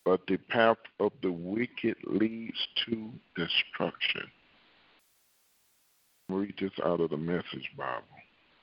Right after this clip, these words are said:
It say, "You not at all like the wicked, who are mere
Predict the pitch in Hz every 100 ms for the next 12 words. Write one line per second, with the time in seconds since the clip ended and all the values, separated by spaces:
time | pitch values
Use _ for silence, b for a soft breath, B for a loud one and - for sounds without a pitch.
0 | _ _ _ _ _ _ _ _ _ _
1 | _ _ _ _ _ _ 98 101 107 101
2 | 95 95 - _ - 104 131 139 147 135
3 | - 107 117 - 98 95 101 107 104 98
4 | 95 92 87 98 - 58 50 _ - 117
5 | 98 76 87 90 101 113 110